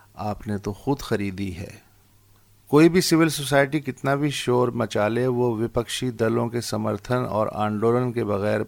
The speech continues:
बहुत ज़्यादा असर नहीं डाल सकती, क्योंकि सामने वाले के शोर और फिर दब जाने या बिक जाने वाले मीडिया की टीआरपी के सैलाब में सिविल सोसाइटी की आवाज़ को डूबने से बचाने का काम सिर्फ एक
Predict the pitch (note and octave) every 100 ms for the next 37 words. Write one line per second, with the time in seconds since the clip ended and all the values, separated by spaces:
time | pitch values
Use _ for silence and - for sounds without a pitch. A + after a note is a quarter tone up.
0 | - G#2+ A#2 G#2 G#2+ G#2 A2 - - -
1 | G#2+ A2+ G#2+ G2+ G2+ G#2 G2 F#2 F#2+ -
2 | A2 A#2 - D3 D3 D3+ C#3 B2+ B2+ C#3+
3 | D#3 C3+ B2+ C#3 C3+ B2+ - A#2 B2+ B2+
4 | - - A#2+ A#2 - A#2 A#2 A2 A2+ G#2+
5 | G#2 G#2+ G#2+ A#2+ A#2+ A#2 G#2+ G#2 A#2 G#2+
6 | A2 G#2+ A2 G#2 G#2+ G#2+ G#2 G#2+ G#2+ A2+
7 | A#2+ - A#2 - G#2+ A2 G#2+ G#2 G#2 G#2+
8 | G#2+ G#2 - G2 G#2 A#2 A2+ G#2 G2 F#2
9 | - - - - - B2 A#2 A#2 G#2+ G#2+
10 | G#2+ G#2+ G#2+ A#2+ A#2+ A#2 G2+ G2 G2 G#2
11 | G#2+ - - A2 G2 G2 A2+ G#2+ A2+ A2+
12 | A2 G2+ G2 F#2 G2+ G2+ G#2 - G2 -
13 | G2+ F#2 F#2+ G2 - - - _ - -
14 | B2 A2 - A2+ A2+ A2+